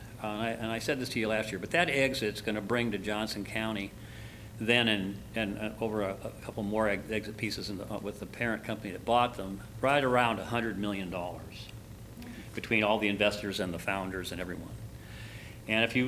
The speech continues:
look at Michael and Riley, there are two people who are going to spend that money in your community.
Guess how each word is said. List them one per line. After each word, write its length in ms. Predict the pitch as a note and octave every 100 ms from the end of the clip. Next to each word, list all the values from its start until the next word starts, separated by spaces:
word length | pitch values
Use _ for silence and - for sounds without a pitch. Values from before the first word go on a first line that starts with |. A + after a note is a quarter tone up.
| C3
look 220 | F#3+ G#3
at 180 | E3+ A2
Michael 300 | B2+ B2 A#2+
and 80 | A2
Riley, 420 | A2+ A2 F2+ F#2+
there 260 | - A#2+
are 200 | C3 B2
two 260 | A2+ - F3+
people 380 | F3+ D3 C#3 A2
who 180 | B2+ A#2+
are 100 | G#2+
going 380 | A2 C3+ E3
to 100 | F3
spend 360 | D#3 - C#3 C3+
that 180 | A#2+ G#2
money 320 | A#2 G#2+ F#2+ -
in 220 | B2 B2+
your 180 | A#2+ A#2+
community. 640 | - G#2 G#2+ G2 - -